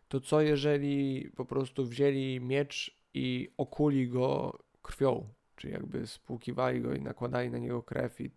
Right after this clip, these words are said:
to nie było kilkuset ludzi, albo ki-, ale było kilkudziesięciu. I te cząsteczki żelaza z krwi tych ludzi rzeczywiście były na tym mieczu,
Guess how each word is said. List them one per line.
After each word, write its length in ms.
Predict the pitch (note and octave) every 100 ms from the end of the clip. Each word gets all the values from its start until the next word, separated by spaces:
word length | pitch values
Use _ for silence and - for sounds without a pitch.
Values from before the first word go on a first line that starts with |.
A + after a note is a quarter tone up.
| _ -
to 80 | A#2+
nie 120 | B2
było 220 | B2 B2
kilkuset 480 | A2+ B2 B2 A#2+ -
ludzi, 200 | B2 A#2+
albo 300 | A#2+ A#2+ A#2
ki-, 380 | - B2 A#2+ -
ale 120 | B2
było 300 | B2+ B2+ A#2+
kilkudziesięciu. 920 | - B2 - B2 B2 - B2+ A2+ A#2+ - - -
I 100 | -
te 120 | C3+
cząsteczki 840 | - B2+ B2 - C#3 - - B2+ A#2 - _ -
żelaza 720 | A#2 B2 C3 C3 B2 B2 A#2
z 260 | - -
krwi 920 | - - - - C3+ B2+ B2 - G3+ - _ _ _
tych 160 | - A2+
ludzi 420 | B2+ B2 A#2 C#3 - - -
rzeczywiście 540 | C3+ - C3 B2+ -
były 320 | A#2+ C#3 C3
na 140 | A#2 -
tym 240 | A#2+ B2
mieczu, 380 | C3 B2 -